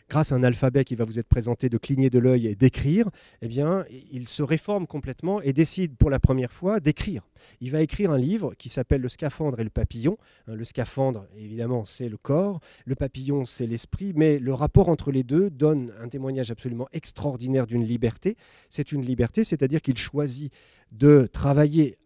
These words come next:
encore et toujours en mouvement avec ce scaphandre qui lui tombe dessus, et ce, c'est absolument, euh, extraordinaire de découvrir qu'effectivement, c'est sans doute le seul livre qu'il aura écrit, bien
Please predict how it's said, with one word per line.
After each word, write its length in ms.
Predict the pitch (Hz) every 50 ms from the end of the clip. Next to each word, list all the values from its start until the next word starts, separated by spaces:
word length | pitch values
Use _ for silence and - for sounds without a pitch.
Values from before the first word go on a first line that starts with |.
| - 185
encore 460 | 165 180 175 - - 180 175 156 139
et 60 | 139
toujours 560 | 131 - 160 160 151 160 170 165 143 110 - -
en 100 | 147 143
mouvement 500 | 143 147 147 131 131 135 147 147 139 139 -
avec 380 | - 135 131 131 147 139 - -
ce 180 | - - - 110
scaphandre 600 | - - 135 123 - - - 131 123 117 113 110
qui 160 | - - 120
lui 140 | 104 110 113
tombe 240 | - - 117 113 113
dessus, 360 | 107 113 - - - 208 208 _ _ - _ _
et 300 | - 117 143 147 151 127
ce, 160 | 113 - 117
c'est 240 | 104 - - 127 113 _ _ _ _ -
absolument, 600 | - - - - 120 117 120 117 123 131 123 117
euh, 360 | 107 101 101 98 98 92 98 -
extraordinaire 760 | - 117 - - - 120 123 120 113 123 123 131 156 196 214 202 _ _ _ _ _ _ -
de 120 | 104 127
découvrir 540 | 123 131 - - 127 120 127 156 185 175 -
qu'effectivement, 640 | - 120 - 123 - - - 113 104 117 139 170 202 _ _ _ _ _
c'est 220 | - - - 127
sans 180 | - - 139 139
doute 320 | 131 135 156 147 _ -
le 220 | 120 107 104 104 107
seul 240 | - - - 147 139
livre 340 | 135 135 147 147 123 110
qu'il 200 | 107 - 123 117
aura 180 | 117 110 110 110
écrit, 260 | 107 - - - 185
bien 320 | 165 120 127 143 147 131